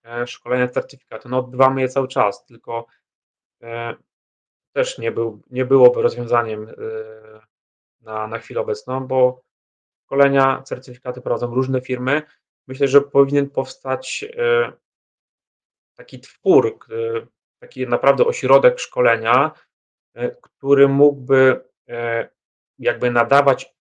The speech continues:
nowe uprawnienia ratownikom medycznym, czyli właśnie podwyższać, e, tą, tą, tą gradację, czyli na przykład, e,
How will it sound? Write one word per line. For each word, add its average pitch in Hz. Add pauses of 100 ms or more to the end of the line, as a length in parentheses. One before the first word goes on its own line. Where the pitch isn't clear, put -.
nowe 131
uprawnienia 113
ratownikom 107
medycznym, 104
czyli 117
właśnie 110 (440)
podwyższać, 113
e, 110
tą, 110
tą, 107
tą 107
gradację, 110 (400)
czyli 120
na 117
przykład, -
e, 104